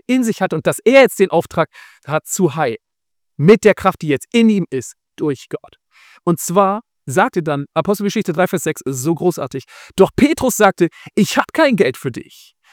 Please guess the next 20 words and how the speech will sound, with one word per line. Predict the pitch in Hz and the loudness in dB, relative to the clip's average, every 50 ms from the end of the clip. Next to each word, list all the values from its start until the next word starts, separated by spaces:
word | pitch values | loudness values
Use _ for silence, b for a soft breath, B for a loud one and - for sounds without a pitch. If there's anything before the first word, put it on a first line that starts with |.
| b b | b b
Aber | 226 233 214 233 185 147 | 0 4 4 4 4 6
was | 180 294 330 - - | 6 4 4 4 0
ich, | 311 269 269 202 - - _ | -6 -4 -4 -4 -6 -8 _
was | _ - 147 170 - - - - | _ -6 -4 -4 -4 -6 -8 -2
ich | - 415 480 427 - - - - | 0 2 2 0 -2 -8 -8 -4
habe, | 277 277 285 269 190 165 143 - b b b b b b | -2 0 0 -2 -2 -4 -6 -8 b b b b b b
gebe | 147 160 269 277 269 247 | -2 -2 0 0 0 -2
ich | - - | -4 -4
dir | - 196 208 226 233 b b b b b | 0 2 2 2 0 b b b b b
im | - 160 160 165 | -2 -2 0 2
Namen | 180 214 247 269 269 196 | 4 4 6 6 4 4
von | 208 220 | 0 0
Jesus | 208 208 208 180 175 | 0 0 -2 -4 -6
Christus | - - 208 - - 202 196 - - _ _ _ _ | -4 -2 -2 0 0 0 -2 -2 -4 _ _ _ _
von | - - 170 170 | -8 -6 -4 -2
Nazareth. | 175 180 190 175 - 170 170 175 - _ _ _ | 0 0 -2 -2 -4 -8 -8 -8 -10 _ _ _
Steh | - - - - - 262 262 277 277 - | -16 -14 -12 -2 2 2 2 2 2 -2
auf | - 190 190 202 175 _ _ _ - | -2 -2 0 -2 -2 _ _ _ -4
und | 180 175 - | -2 -2 -2
geh.“ | - 165 113 98 | -2 -6 -8 -10